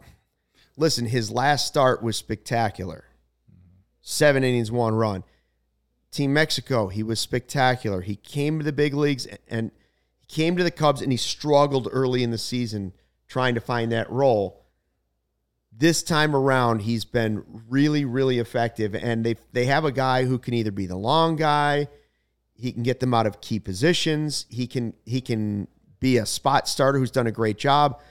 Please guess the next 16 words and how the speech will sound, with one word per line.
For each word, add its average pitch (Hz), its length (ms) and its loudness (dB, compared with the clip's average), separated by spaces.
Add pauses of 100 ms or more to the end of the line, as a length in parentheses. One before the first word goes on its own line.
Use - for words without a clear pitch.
(460)
Now 135 260 2
you 185 120 4
might 151 240 2
be 139 160 0
asking 135 360 0
the 127 60 -4
guy, 123 320 0
"Man, 127 440 0
we 131 160 -2
need 127 280 -2
you 123 120 0
to 113 80 -2
be 110 220 -2
a 95 60 -4
key - 360 -6
starter 117 720 2